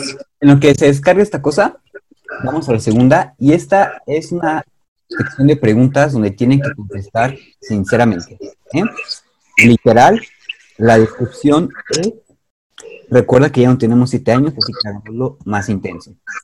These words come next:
Son veinticinco preguntas. Les voy a dar una pregunta diferente a cada quien. Empiezo contigo, Digaray, voy contigo, Santiago, y termino contigo, Iñaki, ¿vale? Y repetimos ese orden, ¿ok?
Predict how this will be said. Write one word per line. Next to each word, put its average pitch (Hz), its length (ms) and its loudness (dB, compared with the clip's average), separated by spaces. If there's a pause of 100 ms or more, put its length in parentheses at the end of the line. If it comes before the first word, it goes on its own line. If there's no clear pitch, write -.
(760)
Son 147 180 2
veinticinco 139 440 2
preguntas. 131 480 0 (580)
Les - 140 -12
voy 131 80 0
a 131 40 2
dar 139 240 2
una 139 220 4
pregunta 120 300 0
diferente 107 300 -4
a 95 40 -12
cada 110 160 -6
quien. 139 200 -4 (960)
Empiezo 127 440 0
contigo, 131 400 -4
Digaray, 139 360 0 (280)
voy 117 180 -2
contigo, 131 400 0
Santiago, 147 540 -4
y 110 100 -6
termino 113 320 -2
contigo, 98 320 -10
Iñaki, 87 260 -10
¿vale? 143 340 -4
Y 113 100 -4
repetimos 110 500 -4
ese 107 180 -4
orden, 92 240 -4 (240)
¿ok? 101 140 -4